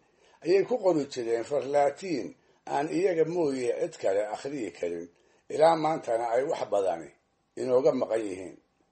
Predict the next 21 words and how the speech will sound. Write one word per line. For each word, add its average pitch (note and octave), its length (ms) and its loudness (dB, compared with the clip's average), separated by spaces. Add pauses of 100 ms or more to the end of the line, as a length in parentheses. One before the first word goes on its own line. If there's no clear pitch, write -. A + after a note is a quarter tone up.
Cilmi C#3+ 280 0
baarayaal D3+ 680 6
iyo G2+ 280 -2 (400)
Afyaqaana D#3+ 680 4
toona F#3+ 360 6
ma E3+ 160 2
ay D#3 160 6
ahayn. C3 360 0 (360)
Sidaa F3+ 280 10
darteed E3+ 500 0
baanay C#3+ 380 6
u A3+ 120 -4
dareemin F#2+ 600 2 (220)
codadka D#3+ 460 4
gaar C#3 260 4
ahaanta D3+ 460 -2
uu C#3 140 0
af B2+ 160 -4
Soomaaligu C#3+ 640 0
u F3+ 140 0
leeyahay E2+ 540 0